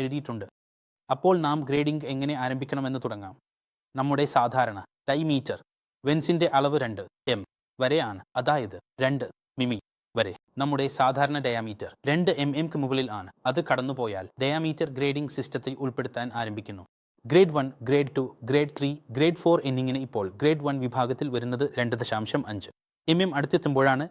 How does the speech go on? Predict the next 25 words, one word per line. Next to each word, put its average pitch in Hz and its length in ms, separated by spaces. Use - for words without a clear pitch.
രണ്ട് 160 260
ദശാംശം 135 440
അഞ്ച് 139 260
എം 123 140
എം 135 60
ഉദാഹരണത്തിന്, 117 560
അതിന്റെ 165 340
ഗ്രേഡിംഗ് 147 380
സാധാരണയായി 139 680
പൂജ്യം 165 340
ദശാംശം 113 500
അഞ്ച് 101 200
എം 165 140
എം 190 60
ഉയർന്നാൽ 127 340
അതിനെ 139 260
ഫസ്റ്റ് - 240
ഗ്രേഡിൽ 170 300
ഉൾപ്പെടുത്തുന്നു. 131 500
ഫസ്റ്റ് - 300
ഗ്രേഡ് 113 260
വെരിക്കോസിൽ 160 560
എളുപ്പത്തിൽ 117 360
ചികിത്സിക്കാവുന്നതാണ്. 170 840
ആയുർവേദം 135 600